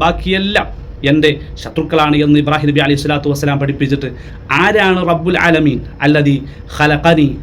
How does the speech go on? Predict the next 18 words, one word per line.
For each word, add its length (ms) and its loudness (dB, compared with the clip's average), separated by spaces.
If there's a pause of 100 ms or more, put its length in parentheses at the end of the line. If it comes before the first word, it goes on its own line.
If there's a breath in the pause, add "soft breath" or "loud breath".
(140)
ഫഹുവ 320 2
യഹ്ദീൻ." 400 -2 (520 loud breath)
എന്നെ 260 2 (120)
സൃഷ്ടിക്കുകയും 640 0 (400 loud breath)
എന്നിട്ട് 200 2
എനിക്ക് 280 0
ജീവിത 220 0 (120)
മാർഗം 300 2 (260)
കാണിച്ചു 300 2
തരികയും 380 4
ചെയ്തവൻ. 360 -2 (400 loud breath)
"വല്ലദീ 420 2
ഹുവ 100 2 (100)
യുത്ഇമുനി 720 0
വ 20 2 (100)
യസ്ഖീൻ." 440 0 (540 loud breath)
എന്നെ 220 2
ഭക്ഷിപ്പിക്കുകയും 680 -2